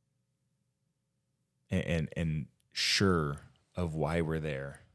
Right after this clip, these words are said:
<laughs> because there will be times when the weeds are prettier. But we have been called for something greater, something that lasts longer. I mean, the weeds, when they flower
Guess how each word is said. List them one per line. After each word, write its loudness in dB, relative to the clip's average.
<laughs> -20
because 0
there 2
will 4
be -2
times -6
when -2
the -2
weeds -4
are -6
prettier. -10
But 0
we -2
have -4
been -4
called -8
for -10
something -8
greater, -12
something -8
that -8
lasts -4
longer. -4
I -6
mean, -6
the -2
weeds, -4
when -6
they -6
flower -6